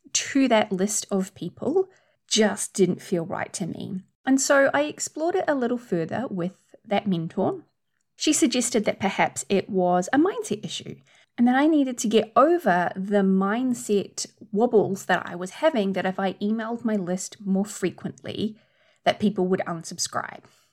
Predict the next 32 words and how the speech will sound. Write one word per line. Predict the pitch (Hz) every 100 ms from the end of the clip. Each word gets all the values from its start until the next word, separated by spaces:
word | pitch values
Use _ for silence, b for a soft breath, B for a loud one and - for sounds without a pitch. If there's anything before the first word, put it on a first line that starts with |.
| _ _ _ _ _ _
So | - 311
I |
sat | 302 - 330
with | 339 -
it | 220
for | - 214
a |
while | 185 165 151 - 151 285 370 - -
and | 233 233 233 220
I | 240
realized | 240 262 262 247 240
that | 226 -
actually | 214 - - 233 226 226
it | 226
wasn't | 226 233 254 294 262 - - -
a | 214
mindset | 175 165 180 214 -
issue. | 175 - - - 302 427 - _ _ -
It | 269
was | 277 269
because | 269 - 254 240
it | 214 - -
didn't | 226 220 -
feel | - - 196 190
good | 180 202 175 190 -
to | 202
me | 175 185 320 339
to | - 202 - _
bombard | 190 214 226 190 180 196
people | 185 - - - 170 160 -
with | 185 -
emails. | 175 170 151 - 190